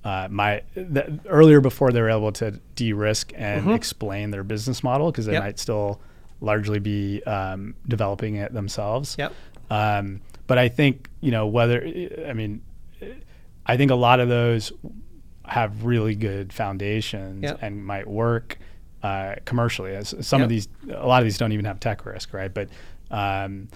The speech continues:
Speaker 1: you know, I, so I think we've seen
Speaker 2: Are these, I mean, are these the Stems and the Fluences and the, those kinds of
Speaker 1: Y-,
Speaker 2: companies? Am I
Speaker 1: yeah, yeah, yeah, exactly. I mean, there's, and that's kinda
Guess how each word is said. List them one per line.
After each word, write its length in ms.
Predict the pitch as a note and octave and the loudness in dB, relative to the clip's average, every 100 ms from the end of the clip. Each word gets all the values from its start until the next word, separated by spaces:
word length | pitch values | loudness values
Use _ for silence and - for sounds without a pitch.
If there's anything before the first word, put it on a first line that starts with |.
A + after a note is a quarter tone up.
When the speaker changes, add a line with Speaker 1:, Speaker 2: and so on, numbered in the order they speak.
| - - - | -20 -14 0
Speaker 1:
you 80 | B2 | 2
know, 60 | |
I, 100 | G#2+ | 2
so 160 | - A#2+ | 2 0
I 80 | A#2 | 2
think 280 | C3+ A#2+ | 0 0
we've 200 | B2 A2 | 0 -2
seen 240 | - A#2+ A2 | -2 -2 0
Speaker 2:
Are 20 | |
these, 280 | C#3+ C#3 C#3 | 2 0 -2
I 80 | D#3 | -2
mean, 160 | D3 C#3 | 0 0
are 80 | |
these 300 | B2 B2+ A#2+ | -2 -4 -4
the 80 | B2 | -6
Stems 560 | A2+ - C#3 C3+ C3 A#2+ | -8 -2 0 2 0 -2
and 100 | A#2+ | -4
the 60 | A2 | -6
Fluences 680 | - C#3 C3 B2 C3+ B2 B2 | -4 -4 -4 -4 -6 -6 -8
and 160 | A2+ | -8
the, 160 | G#2+ G#2 - - - - - - - | -8 -10 -14 -18 -20 -20 -20 -18 -6
those 220 | C#3+ C3+ | -4 -4
kinds 300 | - C#3+ C3+ D3+ | -4 -4 -2 0
of 60 | |
Speaker 1:
Y-, 40 | D3 | 0
Speaker 2:
companies? 440 | C3 C#3+ D3 C#3+ | 0 -2 -4 -2
Am 120 | C#3 | 2
I 40 | D#3+ | 8
Speaker 1:
yeah, 340 | G3+ B2 F#2+ - | 10 8 4 -6
yeah, 500 | - D#3+ C#3+ G#2 F#2 - | 6 10 10 8 2 -4
yeah, 220 | D3 C3+ A2+ | 6 8 8
exactly. 480 | B2 B2+ A2+ A2 | 8 6 6 2
I 40 | G#2 | 0
mean, 180 | G#2+ G#2 | 0 2
there's, 340 | G#2+ G#2 G#2 | 2 2 -2
and 160 | - A2 | -4 0
that's 200 | G#2+ - | 2 0
kinda 480 | B2 G#2 G2+ G2 | 0 2 2 0